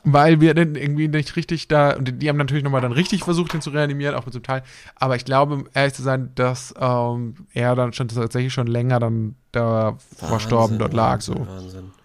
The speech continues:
Speaker 2: Wahnsinn.
Speaker 1: Und das
Speaker 2: Hilfe,
Speaker 1: halt irgendwie erst
Speaker 2: Hilfe,
Speaker 1: später
Speaker 2: Hilfe.
Speaker 1: die Leute mitgekriegt haben.
Speaker 2: Puh,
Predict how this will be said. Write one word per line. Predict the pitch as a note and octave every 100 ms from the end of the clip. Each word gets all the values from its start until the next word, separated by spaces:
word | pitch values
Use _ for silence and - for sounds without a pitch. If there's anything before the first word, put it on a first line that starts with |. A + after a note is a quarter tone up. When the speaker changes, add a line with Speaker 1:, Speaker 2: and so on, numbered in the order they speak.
| -
Speaker 2:
Wahnsinn. | G#2
Speaker 1:
Und | A#2+
das | A#2
Speaker 2:
Hilfe, | -
Speaker 1:
halt | A#2+
irgendwie | B2 A#2
erst | A2+
Speaker 2:
Hilfe, | -
Speaker 1:
später | A2 A2+
Speaker 2:
Hilfe. |
Speaker 1:
die | A2+
Leute | A2+ G#2+
mitgekriegt | A2 - - A2+ -
haben. | E3+ G#2 - - - - - - - - - - - - _ _
Speaker 2:
Puh, | - D#3 A3+